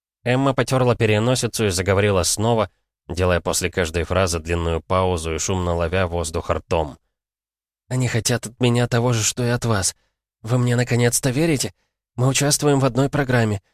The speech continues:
Поодиночке у нас нет шансов, но вместе мы сумеем от них скрыться». Марк повернулся к ней. Во взгляде Эммы была усталость, но в остальном она казалась в порядке —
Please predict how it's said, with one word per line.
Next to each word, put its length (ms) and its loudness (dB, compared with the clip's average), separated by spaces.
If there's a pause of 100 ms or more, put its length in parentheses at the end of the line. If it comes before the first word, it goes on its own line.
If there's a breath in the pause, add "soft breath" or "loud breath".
(160)
Поодиночке 580 2
у 80 2
нас 200 2
нет 180 0
шансов, 480 0
но 200 4
вместе 440 0
мы 120 2
сумеем 420 2
от 160 -4
них 140 0
скрыться». 480 0 (920)
Марк 300 0
повернулся 560 2
к 80 -10
ней. 260 -4 (580)
Во 140 2
взгляде 380 2
Эммы 260 4
была 260 2
усталость, 760 0
но 140 0
в 40 0
остальном 480 2
она 140 2
казалась 460 0
в 60 -12
порядке — 520 0